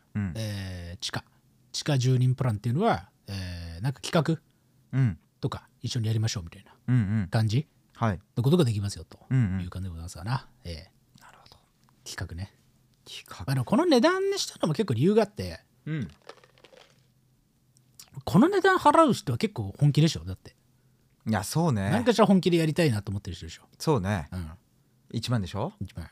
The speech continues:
Speaker 1: うん。いや、これなかなかだよ。
Speaker 2: それは結構いいんじゃないかなっていう。
Speaker 1: うん、確かに。
Speaker 2: うん。で、まあ、なんか、
Speaker 1: うんうん。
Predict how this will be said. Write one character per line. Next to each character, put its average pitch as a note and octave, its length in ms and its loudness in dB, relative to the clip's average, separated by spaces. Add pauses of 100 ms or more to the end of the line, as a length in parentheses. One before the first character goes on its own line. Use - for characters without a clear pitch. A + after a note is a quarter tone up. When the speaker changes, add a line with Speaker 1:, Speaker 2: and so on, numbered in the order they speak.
(120)
Speaker 1:
う G#2 60 -2
ん。 G2 440 -2
い - 40 -20
や、 - 220 -14
こ - 280 -14
れ F2+ 80 -10
な F#2+ 80 -8
か A2+ 140 -8
な C3+ 100 -2
か C3 140 -2
だ G#2 100 -4
よ。 - 80 -16 (580)
Speaker 2:
そ - 140 -6
れ A3 80 4
は A#3 120 2
結 G3+ 180 0
構 B2 100 -2
い B2 60 2
い - 20 2
ん - 20 2
じ A2 60 0
ゃ F2+ 40 -4
な E2 60 -8
い - 20 -10
か D#2+ 80 -12
な D2+ 40 -14
っ D#2+ 60 -16
て - 160 -20
い - 20 -4
う。 - 40 -2
Speaker 1:
う C3 40 2 (120)
ん、 F#2+ 40 -4
確 A#2+ 220 -4
か G2+ 100 -6
に。 E2 80 -10
Speaker 2:
う - 40 -12
ん。 D#2+ 240 -10 (300)
で、 D3+ 100 -2
ま F#3+ 80 0
あ、 - 20 0
な B3+ 100 4
ん C4+ 60 2
か、 D#3+ 400 2
Speaker 1:
う A2 40 -6
ん - 20 -4
う G2 40 -4
ん。 E2+ 260 -8